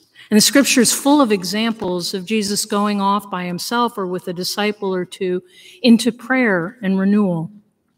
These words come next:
And so here Jesus says,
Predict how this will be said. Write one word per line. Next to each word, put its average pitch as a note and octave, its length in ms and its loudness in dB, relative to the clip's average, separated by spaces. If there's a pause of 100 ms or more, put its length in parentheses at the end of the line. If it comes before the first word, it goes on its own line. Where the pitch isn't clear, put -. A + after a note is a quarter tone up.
(720)
And B3 120 2
so C4 100 6
here D4+ 300 6
Jesus C4 460 0
says, A#3+ 500 -6